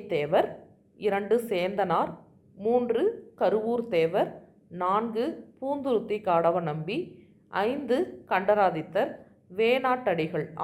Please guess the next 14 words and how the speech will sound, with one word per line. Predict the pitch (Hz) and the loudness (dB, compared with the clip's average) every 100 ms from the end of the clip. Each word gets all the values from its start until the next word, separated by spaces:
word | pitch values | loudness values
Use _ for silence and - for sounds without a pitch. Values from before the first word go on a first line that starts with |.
| 165 | 2
ஆறு, | 175 196 311 - - _ - 196 | 2 2 -2 -6 -20 _ -2 2
ஏழு | 233 233 262 269 - - | 4 4 0 -2 -10 -6
திருவாலி | 240 240 233 190 190 | -2 4 4 4 0
அமுதனார், | 170 151 156 202 311 - - - 185 | 0 -2 0 0 0 -6 -20 -8 -4
எட்டு | 185 185 247 277 277 - | -4 -4 -2 -2 -4 -8
புருடோத்தம | 240 233 247 240 214 175 156 | -2 4 4 4 -2 -2 -4
நம்பி, | 160 165 180 165 - - _ - | -4 -6 -6 -8 -14 -20 _ -2
ஒன்பது | 214 277 254 208 214 508 - - - | 0 2 2 2 2 0 0 -16 -4
சேதிராயர். | 190 175 175 147 135 151 147 - - _ _ 254 | -2 0 0 0 2 2 0 -6 -20 _ _ -4
இந்த | 269 254 247 | 2 4 4
ஒன்பது | 302 339 320 - | 2 0 0 0
பேரும் | 240 240 240 - | 0 0 -2 0
சேர்ந்து | 208 208 - 220 277 427 - 202 | 0 0 -6 -4 0 0 0 0
எழுதியது | 202 208 185 175 | 2 2 0 -2